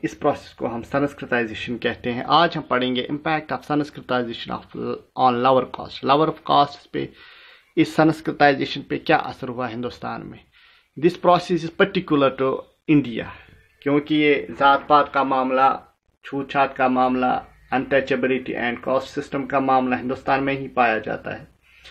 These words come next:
तो ये प्रोसेस भी हिंदुस्तान में ही है, इंडिया की, इंडिया से रिलेटेड है। तो यहाँ पे लोअर कास्ट्स इमिटेट करते हैं अपर कास्ट्स को, जैसे कि ब्राह्मणस हो, क्षत्रियास हो, वैश्यास हो।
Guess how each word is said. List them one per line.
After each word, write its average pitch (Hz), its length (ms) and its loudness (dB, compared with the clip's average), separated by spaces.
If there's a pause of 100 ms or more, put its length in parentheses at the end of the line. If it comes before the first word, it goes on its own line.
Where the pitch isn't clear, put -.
(1300)
तो 160 220 10
ये 151 320 2
प्रोसेस 170 640 2
भी 156 100 2
हिंदुस्तान 151 600 2
में 151 140 2
ही 131 180 2
है, 135 200 2
इंडिया 147 300 2
की, 143 220 -4 (140)
इंडिया 143 260 2
से - 140 -2
रिलेटेड 135 460 0
है। 139 240 -6 (720)
तो 127 100 -6
यहाँ 127 240 0
पे 135 60 0
लोअर 131 280 4
कास्ट्स 123 520 0
इमिटेट 135 480 -2
करते - 400 -6
हैं 123 420 -8 (1400)
अपर - 200 0
कास्ट्स 123 520 2
को, 123 180 -2
जैसे 120 340 -2
कि 120 460 -8 (140)
ब्राह्मणस 127 600 -2
हो, 120 120 -4
क्षत्रियास 123 640 -4
हो, 117 80 -4
वैश्यास 123 560 -2
हो। - 200 -18